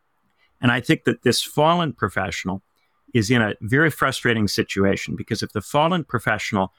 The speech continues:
just acknowledges that they've been proletarianized, that they've been made into a worker,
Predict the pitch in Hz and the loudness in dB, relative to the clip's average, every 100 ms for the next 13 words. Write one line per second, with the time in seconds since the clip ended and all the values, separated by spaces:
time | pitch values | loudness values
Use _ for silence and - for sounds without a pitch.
0 | _ 127 - 104 110 113 139 139 104 98 | _ -4 0 2 4 4 4 0 0 -2
1 | 95 - - 104 - 104 95 - _ _ | -2 -6 -4 -4 0 0 0 -2 _ _
2 | - 139 127 107 135 117 214 185 110 113 | -2 0 0 0 0 0 0 -2 -4 -8
3 | - - 123 107 110 95 _ - 123 135 | -10 -2 -2 2 0 0 _ 2 4 4
4 | 131 123 110 123 107 110 123 - 65 | 4 2 2 4 4 2 0 0 -2